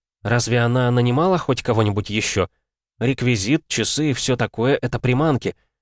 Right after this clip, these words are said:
Но для того, чтобы добыча на них клевала, почему-то нужны мы. Ты присматривался к её часам?»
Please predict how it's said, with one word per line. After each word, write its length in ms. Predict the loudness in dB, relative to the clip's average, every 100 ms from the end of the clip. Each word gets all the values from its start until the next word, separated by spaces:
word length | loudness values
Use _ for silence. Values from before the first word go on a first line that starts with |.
| _
Но 140 | -4 -2
для 140 | 0
того, 180 | 0 0
чтобы 320 | 0 -2 -2
добыча 420 | 0 0 0 0
на 60 | 2
них 220 | 2 0
клевала, 520 | -2 0 2 2 2
почему-то 480 | 0 -2 0 0 0
нужны 320 | 0 0 0
мы. 240 | 2 0 -2 _ _ _ -6
Ты 100 | -4
присматривался 760 | 0 0 2 2 4 4 4 2
к 100 | 0
её 160 | 0
часам?» 440 | 0 0 2 0